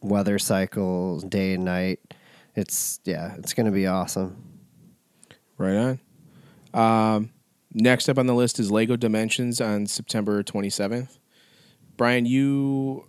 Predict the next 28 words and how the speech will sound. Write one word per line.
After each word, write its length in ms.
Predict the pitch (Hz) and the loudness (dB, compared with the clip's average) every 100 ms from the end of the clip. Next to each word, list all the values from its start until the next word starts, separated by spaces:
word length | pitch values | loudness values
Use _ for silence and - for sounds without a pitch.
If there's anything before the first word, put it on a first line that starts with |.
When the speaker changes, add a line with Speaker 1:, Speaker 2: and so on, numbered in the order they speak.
| - | -6
Speaker 2:
are 100 | 107 | -2
really 240 | 117 113 | 0 0
interested 340 | 110 110 - 113 | 0 -2 -4 -2
in 120 | 107 | -2
this 160 | 101 - | -4 -4
game 500 | 104 104 101 104 117 | -2 -2 -2 -4 -6
because 400 | 117 113 101 95 | -6 -2 -2 -4
of 240 | - 110 95 | -6 -6 -4
the 100 | 95 | -4
building 480 | 101 104 131 160 170 | -2 -2 0 -2 -2
aspect 520 | 170 170 - 170 - | -4 -4 -4 -4 -2
of 120 | 175 | 0
it? 240 | 185 185 - _ _ _ _ _ _ - | 0 -2 -8 _ _ _ _ _ _ -10
Speaker 1:
I'm 180 | - 165 | 0 2
interested 500 | 196 190 185 - 175 | 2 2 0 4 4
in 200 | 151 147 135 | 4 4 4
the, 340 | 123 107 98 _ _ - | 4 2 0 _ _ 0
the 120 | 120 | 0
fact 360 | - 135 139 - | 2 0 0 0
that 100 | 107 | 0
it 120 | 104 | 0
has 240 | 107 117 104 | 2 0 2
that 200 | 98 85 | 0 2
weird 360 | 104 104 92 | 0 0 -2
peripheral 720 | - 92 98 - 90 85 85 | -2 -2 -2 0 0 0 -2
where 180 | 82 87 | -2 -2
you, 300 | 85 73 113 | -4 -2 0
like, 320 | 110 101 - | 2 0 -2